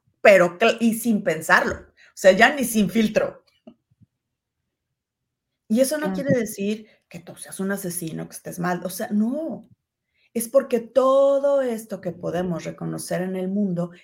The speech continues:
Speaker 1: existe también dentro de nosotros. Si no, no podríamos reconocerlo. Entonces,
Speaker 2: Claro.
Speaker 1: las cons-,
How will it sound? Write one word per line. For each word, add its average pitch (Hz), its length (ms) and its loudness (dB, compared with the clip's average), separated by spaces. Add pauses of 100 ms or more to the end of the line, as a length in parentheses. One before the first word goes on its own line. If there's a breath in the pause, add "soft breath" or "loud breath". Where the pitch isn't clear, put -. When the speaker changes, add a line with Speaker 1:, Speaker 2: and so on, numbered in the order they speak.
Speaker 1:
existe 202 320 -10
también 185 300 -6
dentro 185 240 -6
de 185 60 -6
nosotros. 170 640 -10 (1700)
Si 214 180 -2
no, 202 340 0
no 208 220 0
podríamos 214 680 -4
reconocerlo. 175 720 -12 (1700)
Entonces, 226 600 0 (120)
Speaker 2:
Claro. 202 400 4
Speaker 1:
las 196 80 -4
cons-, 214 220 -12